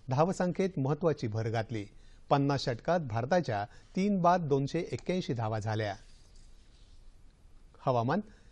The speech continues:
नाशिकमध्ये मुसळधार पाऊस सुरू असून उस्मानाबाद आणि बुलडाण्यात रिमझिम पावसानं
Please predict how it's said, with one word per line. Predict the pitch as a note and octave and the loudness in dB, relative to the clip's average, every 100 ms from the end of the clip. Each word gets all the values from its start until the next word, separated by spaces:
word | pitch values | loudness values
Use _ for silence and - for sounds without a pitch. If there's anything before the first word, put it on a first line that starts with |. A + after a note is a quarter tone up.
| - - | -12 0
नाशिकमध्ये | D3+ E3 A3+ - G#3+ A#3 | 2 2 0 0 2 4
मुसळधार | F#3+ D3 F#3 F#3 G3+ | 2 2 2 4 4
पाऊस | G3 E3+ E3 | 4 2 2
सुरू | D3+ D3+ | 2 2
असून | C#3+ F3 E3 - | 2 0 -4 -4
उस्मानाबाद | C3+ D#3 E3 F3+ D3+ - | -4 0 2 4 2 2
आणि | C#3+ D3 | -2 0
बुलडाण्यात | B2 B2+ D#3+ D3 G#2+ - - - | 0 2 4 2 -2 -6 -12 0
रिमझिम | D3 E3 E3 G3 | 2 2 2 2
पावसानं | G#3 C3+ A#2+ C3+ | 4 2 2 0